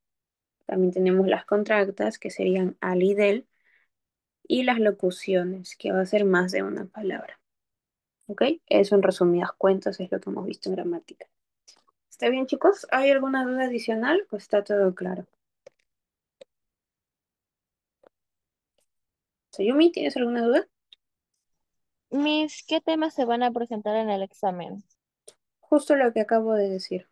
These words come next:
Speaker 1: <laughs> El tema cinco, seis y siete. Por eso los estaba repitiendo.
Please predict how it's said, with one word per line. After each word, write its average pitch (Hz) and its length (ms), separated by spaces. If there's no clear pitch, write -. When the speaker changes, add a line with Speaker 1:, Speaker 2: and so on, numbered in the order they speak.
Speaker 1:
<laughs> 185 340
El 208 240
tema 220 280
cinco, 240 420
seis 214 340
y 190 60
siete. - 360
Por 202 160
eso 202 180
los 190 180
estaba 175 360
repitiendo. - 480